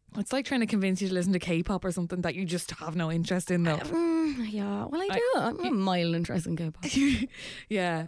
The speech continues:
Speaker 2: I'm, <laughs> I'm interested enough that I know that it's happening. Um, I'd pro-, like, I probably would go back and listen to My Favorite Murder 'cause I, like, believe it or not, I was actually really shy at listening to <laughs> podcasts before we started one. I'm gonna put that down to my shy attention span more than anything.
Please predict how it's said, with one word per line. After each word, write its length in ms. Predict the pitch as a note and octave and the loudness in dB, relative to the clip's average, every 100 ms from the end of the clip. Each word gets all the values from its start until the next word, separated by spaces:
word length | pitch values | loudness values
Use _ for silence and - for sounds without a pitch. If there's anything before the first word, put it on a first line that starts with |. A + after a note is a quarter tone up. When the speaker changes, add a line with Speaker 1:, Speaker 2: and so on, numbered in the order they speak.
| - | 2
Speaker 2:
I'm, 220 | D4 C#4+ C4 A#3 | 4 6 4 2
<laughs> 160 | - | 4
I'm 140 | D4 C4+ | 4 4
interested 320 | D4+ C#4+ A3 | 2 2 2
enough 220 | F#3+ F#3 | 2 0
that 100 | - | 0
I 80 | F3 | 2
know 180 | E3+ E3+ | 2 2
that 120 | D#3 | 0
it's 160 | D#3+ - | -2 -4
happening. 480 | F3 - F#3+ D3+ D#3 - - - | -4 -2 -2 -2 -4 -10 -8 0
Um, 440 | G#3 G3 G3 F#3 - - - | 4 6 6 4 2 -8 -2
I'd 140 | A3 A3 | 2 4
pro-, 260 | A#3+ A3+ | 4 6
like, 160 | G#3+ G#3 | 4 4
I 80 | G3 | 4
probably 260 | G#3+ G#3+ G#3 | 4 4 4
would 100 | E3+ | 4
go 100 | E3+ | 2
back 200 | D#3+ E3+ | 2 2
and 60 | |
listen 180 | E3 E3+ | 0 2
to 40 | E3 | 2
My 100 | D#3+ | 4
Favorite 180 | D#3+ E3 | 2 2
Murder 280 | D#3 D3+ - | 2 0 0
'cause 140 | E3 | 2
I, 340 | E3 E3 D#3+ - - - - - | 2 4 2 -2 -12 -20 -18 -2
like, 260 | F#3+ F3+ F#3+ | 2 2 2
believe 240 | C4+ E4+ | 2 4
it 40 | |
or 40 | A#3 | 4
not, 180 | F#3+ F3+ | 6 4
I 80 | |
was 80 | F3 | 4
actually 280 | E3+ - F3 | 2 0 -2
really 340 | D#3 G3 F#3+ F#3+ | 0 0 2 2
shy 200 | G#3+ G#3 | 4 4
at 60 | |
listening 340 | G3+ A3 A#3 A#3 | 2 0 0 0
to 60 | |
<laughs> 60 | - | 2
podcasts 460 | G3 - D4 - | 2 2 0 0
before 300 | B3 G#3 A3 | 0 2 4
we 140 | G3 F#3+ | 4 4
started 360 | - F#3+ G#3+ | 4 4 4
one. 240 | A#3 B3+ C4 - - - | 4 4 2 -4 -10 -2
I'm 40 | |
gonna 100 | G#3 | 0
put 100 | G#3+ | 2
that 140 | G#3 F#3 | 4 4
down 100 | F3+ | 4
to 80 | F#3 | 4
my 260 | E3+ E3+ - | 2 2 -2
shy 240 | - F3 | 0 2
attention 480 | F3 F3 F3 E3+ G#3 | 2 2 2 2 0
span 200 | G#3+ G#3 | 2 2
more 140 | F3 | 2
than 80 | E3+ | 2
anything. 300 | F3 F#3 | 2 0